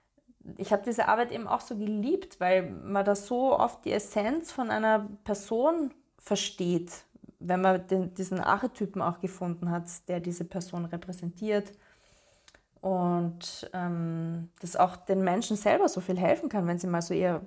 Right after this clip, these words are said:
ihr wahres Wesen oder so ihre Essenz auch einfach dadurch mehr begreifen.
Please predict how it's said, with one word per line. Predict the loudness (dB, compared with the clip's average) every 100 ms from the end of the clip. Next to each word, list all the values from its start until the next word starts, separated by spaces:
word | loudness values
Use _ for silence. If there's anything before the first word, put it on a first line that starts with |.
| -8
ihr | -4 0
wahres | 2 2 -2 -4
Wesen | -2 2 2 0
oder | -2
so | 0
ihre | 0 2
Essenz | 0 0 0 -2 -2
auch | -4 -2
einfach | -6 -8 -8
dadurch | -8 -6 -6
mehr | -6 -8
begreifen. | -8 -10 -8 -8 -8 -12